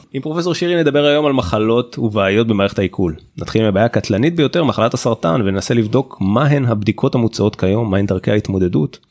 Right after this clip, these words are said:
עד כמה חשוב להיות מודעים ולבצע בדיקות מניעתיות. נעלה לדיון גם את הצורך בבדיקות האלו כדרך שגרה, האם באמת הן הכרחיות, שאולי סתם מפחידים את הציבור, ואם כן, אז למי, באילו גילים?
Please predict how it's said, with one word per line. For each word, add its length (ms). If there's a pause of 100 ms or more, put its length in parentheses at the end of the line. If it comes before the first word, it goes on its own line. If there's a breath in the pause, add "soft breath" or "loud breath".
עד 140
כמה 180
חשוב 380
להיות 160
מודעים 380
ולבצע 600
בדיקות 460
מניעתיות. 600 (100)
נעלה 220
לדיון 240
גם 120
את 100
הצורך 380
בבדיקות 380
האלו 200
כדרך 280
שגרה, 360
האם 160
באמת 320
הן 80
הכרחיות, 520
שאולי 340 (260)
סתם 220
מפחידים 320
את 60
הציבור, 440 (180)
ואם 180
כן, 140
אז 160
למי, 340
באילו 280
גילים? 380